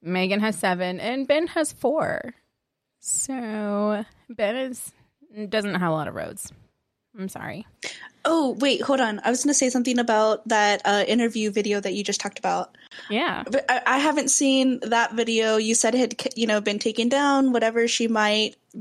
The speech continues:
Speaker 2: be more comfortable being Avril at this point. Who knows? But I was gonna say, if someone,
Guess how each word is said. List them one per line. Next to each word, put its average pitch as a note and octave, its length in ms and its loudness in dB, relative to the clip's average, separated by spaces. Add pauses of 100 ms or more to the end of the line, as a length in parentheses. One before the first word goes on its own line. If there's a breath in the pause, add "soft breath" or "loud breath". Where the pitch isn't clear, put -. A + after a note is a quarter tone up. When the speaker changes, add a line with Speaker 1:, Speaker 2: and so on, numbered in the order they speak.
(100)
Speaker 2:
be G#3+ 240 0
more G3 280 2
comfortable C4 640 0
being G3+ 720 -2 (480 loud breath)
Avril C4 480 2
at A#3+ 100 0
this A#3+ 160 0
point. A#3 260 0
Who A#3 120 2
knows? A3+ 300 2
But A#3+ 120 0
I B3+ 80 4
was C#4+ 100 0
gonna E4+ 140 4
say, B3+ 400 2 (540 loud breath)
if B3+ 180 0
someone, D#4 680 2